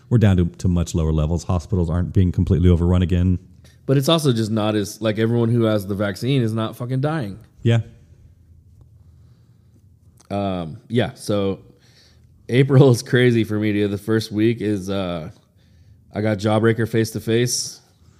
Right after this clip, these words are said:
Speaker 2: on the second.
Speaker 1: Nice.
Speaker 2: Then the next day I got a makeup show that was supposed to be in Thanksgiving, which I thought, I thought it was Christmas, and
Speaker 1: <laughs> Oh, that's
Speaker 2: I
Speaker 1: right.
Speaker 2: lost
Speaker 1: Yeah,
Speaker 2: that
Speaker 1: we were
Speaker 2: argument.
Speaker 1: talking, we were talking about that over the weekend.
Speaker 2: Um, Lagwagon and Red City Radio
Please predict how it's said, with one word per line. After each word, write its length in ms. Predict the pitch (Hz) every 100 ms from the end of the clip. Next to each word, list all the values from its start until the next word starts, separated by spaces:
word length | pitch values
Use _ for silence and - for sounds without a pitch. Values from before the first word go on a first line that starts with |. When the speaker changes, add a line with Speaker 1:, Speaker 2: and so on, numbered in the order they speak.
| _ _ - -
Speaker 2:
on 160 | 98
the 60 | 95
second. 520 | - 113 156 147 - - - -
Speaker 1:
Nice. 600 | 82 80 104 139 - - -
Speaker 2:
Then 120 | 107
the 80 | 107
next 240 | 113 117
day 140 | 120 117
I 60 | 113
got 100 | 104
a 60 |
makeup 400 | 98 107 131 113
show 400 | - 104 98 110 123 - _ -
that 160 | 92 92
was 160 | 101
supposed 280 | - 107 104
to 60 | 110
be 220 | 104 101 98
in 180 | 101 92
Thanksgiving, 920 | - - - - - - 104 98 131
which 180 | 117 -
I 40 | 104
thought, 260 | 131 151
I 60 | -
thought 160 | 101 95
it 40 |
was 100 | 95
Christmas, 420 | - 101 104 117
and 200 | 110 95
Speaker 1:
<laughs> 0 |
Oh, 40 | 120
that's 160 | 123
Speaker 2:
I 40 | 104
Speaker 1:
right. 100 | 120
Speaker 2:
lost 120 | 98
Speaker 1:
Yeah, 80 | 107
Speaker 2:
that 0 |
Speaker 1:
we 60 | 104
were 40 |
Speaker 2:
argument. 160 | 104 107
Speaker 1:
talking, 120 | 107 113
we 20 |
were 60 | 110
talking 220 | 104 98
about 100 | 95
that 100 | 95
over 80 | 92
the 60 | 101
weekend. 400 | 104 - 87 92 _
Speaker 2:
Um, 580 | 113 110 107 104 101 98 - _ _ _ _ _ - -
Lagwagon 680 | 107 104 107 110 117 139 135
and 300 | 117 107 101
Red 160 | 104
City 200 | - 104
Radio 600 | 95 95 95 107 139 151